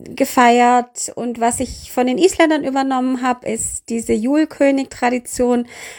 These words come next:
Ich mache also tatsächlich auch einen Reisbrei oder irgendeinen Nachtisch und da drin wird dann eine Mandel versteckt. Das ist für die Kinder ein Riesenspaß und der, der diese Mandel findet, ist dann der Julkönig. Also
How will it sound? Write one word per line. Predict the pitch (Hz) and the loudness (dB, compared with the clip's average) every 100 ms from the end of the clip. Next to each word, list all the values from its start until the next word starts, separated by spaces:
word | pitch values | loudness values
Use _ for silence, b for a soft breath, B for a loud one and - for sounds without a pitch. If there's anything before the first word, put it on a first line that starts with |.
| B | B
Ich | - | -4
mache | 233 226 | -4 -2
also | - 226 | -2 -2
tatsächlich | 233 233 220 233 233 - | -2 -2 0 -2 -2 0
auch | - 233 - | 2 2 0
einen | 233 | -4
Reisbrei | 220 214 254 - - 240 226 | 0 2 2 0 -4 0 0
oder | 220 | 0
irgendeinen | 220 - 233 | -2 -2 -2
Nachtisch | 214 240 - 233 226 | -2 -4 -8 -8 -6
und | |
da | 220 | -8
drin | 220 - 226 | -8 -6 -6
wird | 220 208 | -6 -4
dann | 220 220 B B B - | -2 -2 B B B 0
eine | 269 | 2
Mandel | 247 240 302 311 | 4 4 4 2
versteckt. | - 269 - 240 240 | 2 -2 0 -2 0
Das | 233 | -4
ist | 226 - | -4 -6
für | 208 | -4
die | 220 | -4
Kinder | - 247 240 226 | -2 0 2 0
ein | 214 220 | 0 0
Riesenspaß | 233 285 302 285 - 226 220 247 262 - | 2 2 0 -2 -2 2 4 6 4 -2
und | - 233 226 | -6 -6 -4
der, | 220 220 | -2 -2
der | 220 220 - | -2 -2 -4
diese | - 226 214 | -6 -6 -2
Mandel | 226 226 254 | 0 2 0
findet, | 240 247 226 220 | 0 -4 -4 -4
ist | - 208 | -6 -4
dann | 196 | -4
der | 190 | -2
Julkönig. | 269 294 - 262 247 247 233 B B B B B B B - | -2 -2 0 0 0 -2 -4 B B B B B B B -4
Also | 226 | 0